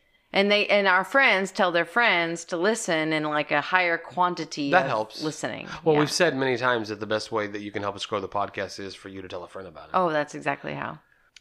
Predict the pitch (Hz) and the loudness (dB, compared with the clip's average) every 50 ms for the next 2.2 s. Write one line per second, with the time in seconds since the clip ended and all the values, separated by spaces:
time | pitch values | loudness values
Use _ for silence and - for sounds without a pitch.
0 | _ - - - 208 202 202 196 185 208 208 220 220 - 214 196 202 202 - - | _ -8 -2 2 2 4 4 4 4 4 4 4 2 2 2 2 2 0 -2 -2
1 | 185 165 165 - 165 151 147 139 139 131 131 110 92 98 139 113 101 95 117 175 | -2 -2 -2 0 0 0 0 0 0 0 0 0 0 -2 -4 -4 -4 -4 -4 -4
2 | 202 - - | -6 -6 -12